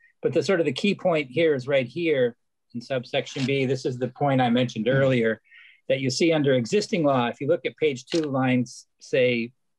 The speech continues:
three and four primarily, or, or two to four, the, the language that's struck through. The existing procedure is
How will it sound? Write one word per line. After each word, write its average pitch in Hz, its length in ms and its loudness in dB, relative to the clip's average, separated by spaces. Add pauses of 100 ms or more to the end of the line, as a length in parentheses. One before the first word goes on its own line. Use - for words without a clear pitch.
three 147 220 -2
and 117 120 0
four 131 380 2
primarily, 117 640 0
or, 107 340 -2
or 117 220 -2
two 190 200 2
to 127 80 0
four, 104 440 -2 (440)
the, 123 200 2
the 131 100 0
language 139 340 0
that's 127 180 -2
struck 131 360 -2
through. 135 320 2 (380)
The 127 100 2
existing 156 500 -2
procedure 123 480 0
is 113 300 0